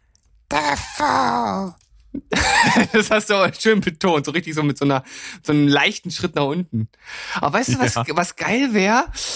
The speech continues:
Speaker 1: Aber hatte ich erst letztens, wär jetzt so ein bisschen, ähm, bisschen inflationär, wär auch Michael Douglas. Ich glaub, das wär auch super gut, ey.
Speaker 2: <laughs>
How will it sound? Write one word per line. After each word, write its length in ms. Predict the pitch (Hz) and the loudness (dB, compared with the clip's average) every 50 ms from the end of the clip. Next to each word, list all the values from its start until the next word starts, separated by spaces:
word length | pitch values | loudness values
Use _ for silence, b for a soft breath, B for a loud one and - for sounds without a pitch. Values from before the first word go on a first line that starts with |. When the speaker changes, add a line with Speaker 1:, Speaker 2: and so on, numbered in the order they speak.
| B B | B B
Speaker 1:
Aber 200 | - 143 151 160 | 0 0 2 2
hatte 160 | 185 208 - | 0 -2 -2
ich 80 | 226 208 | 0 0
erst 180 | 180 165 - - | 0 0 2 0
letztens, 380 | 180 202 - - 160 147 123 | -2 -2 -2 -4 -6 -2 0
wär 100 | 139 147 | 0 0
jetzt 140 | 151 151 - | 0 0 -4
so 60 | 165 | -6
ein 80 | 156 160 | -4 -4
bisschen, 440 | 156 156 - - 160 151 156 147 135 | -6 -6 -4 -2 -2 0 0 -2 -2
ähm, 440 | 107 135 139 135 135 139 135 135 - B B B B B B B | -2 0 0 0 0 0 -2 -4 -6 B B B B B B B
bisschen 420 | - 139 131 - - 143 139 135 131 | -4 -4 -4 0 0 0 0 2 0
inflationär, 880 | 110 95 117 147 160 139 - 147 143 - - 143 139 160 170 160 156 151 | -2 -2 -4 -4 -4 -2 -2 -2 -2 -2 -2 0 0 2 2 0 0 0
wär 200 | 139 135 135 - | 0 0 0 0
auch 140 | 160 170 - | 0 -2 -2
Michael 320 | 170 170 185 - - 147 | -4 -6 -6 -4 -4 -6
Douglas. 840 | 143 - 185 214 - - 285 - - - 196 - - - - - _ _ _ _ _ _ _ _ _ _ _ _ _ _ _ _ _ _ | -4 -4 -6 -6 -2 0 0 2 2 0 -2 -4 -8 -12 -16 -18 _ _ _ _ _ _ _ _ _ _ _ _ _ _ _ _ _ _
Ich 80 | - - | -12 -8
glaub, 160 | - - - | -6 -4 -2
das 180 | - 147 - - | -2 -2 0 2
wär 100 | 143 123 | 2 2
auch 180 | 104 107 - - | 2 2 0 2
super 320 | - 202 190 - 151 139 | 2 2 2 4 2 0
gut, 340 | 139 - - 143 139 135 - | 0 2 2 2 2 2 2
ey. 300 | 117 120 120 120 113 - | 0 0 2 0 0 -4
Speaker 2:
<laughs> 40 | - | -4